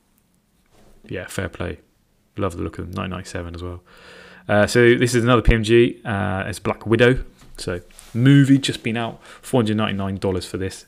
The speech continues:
And that's out of forty-nine from the two thousand seventeen set. So pretty high price considering. Night four, Fleet Ultra,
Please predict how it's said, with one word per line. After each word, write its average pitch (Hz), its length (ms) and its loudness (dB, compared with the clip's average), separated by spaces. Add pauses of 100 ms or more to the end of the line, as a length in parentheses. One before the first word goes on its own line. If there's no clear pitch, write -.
And 90 140 -12
that's - 200 -14
out - 180 -6
of - 60 -18
forty-nine 90 680 -10 (340)
from - 160 -12
the 87 80 -10
two - 80 -12
thousand 90 280 -8
seventeen 92 1000 -4 (460)
set. - 480 -8
So 82 240 -8 (800)
pretty 101 320 0
high 98 180 -2
price 117 340 0
considering. 85 440 -8 (600)
Night 123 240 0
four, 127 400 6
Fleet 120 320 -2
Ultra, 107 600 -6